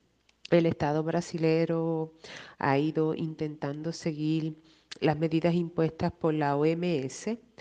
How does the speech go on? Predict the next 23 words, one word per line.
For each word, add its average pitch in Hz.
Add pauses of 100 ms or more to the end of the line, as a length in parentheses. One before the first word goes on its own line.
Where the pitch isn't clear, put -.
(300)
a -
pesar 147
de 156
los 160
desacuerdos 156
políticos 151
neo-, 151 (120)
neoliberales 156
que -
existen. 165 (720)
El 170
sistema 185
de 185
salud 175
pública 190
y 170
el 156
privado 180
corren 165
el 170
riesgo 175 (580)
de 156
superlotación, 165